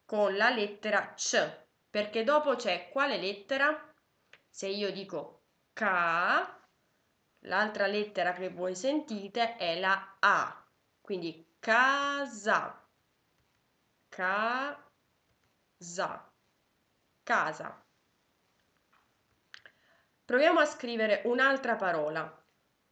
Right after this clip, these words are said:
coda. Quando io pronuncio la parola coda,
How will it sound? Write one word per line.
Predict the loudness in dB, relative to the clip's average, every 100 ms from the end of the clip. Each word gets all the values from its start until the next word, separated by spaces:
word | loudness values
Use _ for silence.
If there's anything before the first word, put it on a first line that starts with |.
| _
coda. | 2 4 4 2 0 -2 -4 -12 _ _ _ _ _ _ _ _ _ _ _ _ _ _ _ -20 -20 _ _ _
Quando | 2 4 4 2
io | 2 -2
pronuncio | 0 0 0 0 -2 -4 -4
la | -2
parola | 0 0 2 2 0 -4 -12 _
coda, | -2 0 0 0 2 0 -2